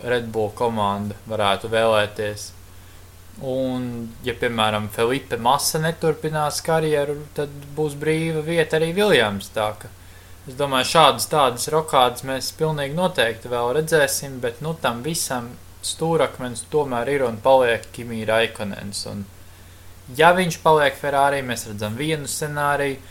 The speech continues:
ja vietā nāk Peres, tad jau pilnīgi kādu citu. Tā ka es domāju, liela skaidrība iestāsies tikai un vienīgi pēc Montas, bet tad gan jau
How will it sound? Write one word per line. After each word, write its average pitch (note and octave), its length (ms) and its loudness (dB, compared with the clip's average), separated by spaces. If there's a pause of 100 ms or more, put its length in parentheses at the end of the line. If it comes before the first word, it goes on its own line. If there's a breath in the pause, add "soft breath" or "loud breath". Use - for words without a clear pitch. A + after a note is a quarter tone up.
(280 loud breath)
ja D#3+ 200 4
vietā D#3 380 4
nāk C3+ 260 -2
Peres, D#3 680 0
tad C#3 260 2
jau A#2+ 220 2
pilnīgi B2+ 640 -6
kādu A2 420 2
citu. D#3 460 -2 (800 loud breath)
Tā C3 160 4
ka C#3+ 80 -4
es B2+ 80 -4
domāju, D3 540 2 (220)
liela E3 360 4
skaidrība C#3+ 640 -2
iestāsies B2 560 -2 (100)
tikai D#3+ 320 -2
un A#2 160 -2
vienīgi A#2+ 480 -4
pēc A#2 320 -2
Montas, A2 560 -2
bet G#2+ 220 -6 (100)
tad C#3+ 300 2 (100)
gan B2+ 240 2
jau G2 300 -2